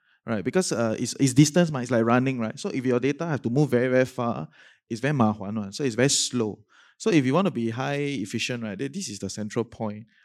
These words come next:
I don't know how many people <laughs> realize i-, internet exchange of Singapore. Yeah, yeah, yeah.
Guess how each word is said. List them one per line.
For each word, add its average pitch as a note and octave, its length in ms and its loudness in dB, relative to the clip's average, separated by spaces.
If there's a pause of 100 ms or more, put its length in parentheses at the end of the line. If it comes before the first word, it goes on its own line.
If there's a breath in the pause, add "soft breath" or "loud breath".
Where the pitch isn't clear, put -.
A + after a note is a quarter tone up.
I A2+ 60 -10
don't C#3 100 -2
know E3+ 60 -2
how F3+ 80 4
many D3 160 0
people B2+ 260 2
<laughs> A#2 80 2
realize - 400 -4 (260 soft breath)
i-, C3+ 220 2
internet E3+ 400 2
exchange B2 380 2
of G#2 80 2
Singapore. G#2+ 440 0 (380 soft breath)
Yeah, F#2+ 140 -2
yeah, F#2+ 200 0
yeah. G2 120 -6